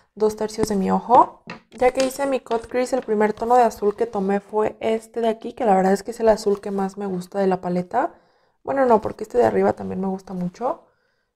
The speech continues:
pero bueno, ese fue el primero que utilicé. Y lo voy a poner como en la parte central de mi cut crease, sin llevarlo mucho hasta el lagrimal, ni muy acá hacia el morado oscuro. Primero me lo aplico con el dedo porque la verdad es que así es como se aplican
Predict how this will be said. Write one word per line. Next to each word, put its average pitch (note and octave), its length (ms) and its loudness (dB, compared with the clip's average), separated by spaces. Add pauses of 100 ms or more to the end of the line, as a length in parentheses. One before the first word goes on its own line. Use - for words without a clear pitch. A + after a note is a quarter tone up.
(100)
pero G#3+ 180 0
bueno, G#3 200 4
ese A3 200 -2
fue C4 120 -6
el B3 40 -10
primero A#3 420 -4
que A#3 100 -12
utilicé. G#3+ 760 -6 (760)
Y C4+ 140 -4
lo C#4 100 6
voy C4 120 8
a C4+ 100 4
poner A#3 600 0 (640)
como G#3+ 220 -4
en A3 80 2
la G#3+ 140 2
parte G#3+ 360 -6
central G3+ 640 -2
de A3 100 2
mi A3+ 120 -2
cut A#3 260 -6
crease, C4 260 -4
sin A3 120 -8
llevarlo G3+ 360 6
mucho G3+ 340 -4
hasta - 140 -12
el G3 60 -2
lagrimal, G3+ 520 2
ni G3+ 220 -8
muy F#3+ 460 -2
acá G3 580 -8 (500)
hacia G3+ 280 -10
el G3 60 -4
morado F#3+ 340 -2
oscuro. A3 680 -4 (920)
Primero A3 360 -2
me A3+ 100 4
lo A3+ 80 8
aplico A3 380 0
con G#3 160 -2
el G3+ 140 2
dedo A3+ 260 4
porque G#3+ 260 -8
la F#3+ 120 -2
verdad F#3+ 200 -4
es G3 140 -8
que A3+ 80 -10
así G#3+ 160 -12
es G3+ 80 -20
como G3+ 220 -12
se G3 100 -14
aplican G3 500 -8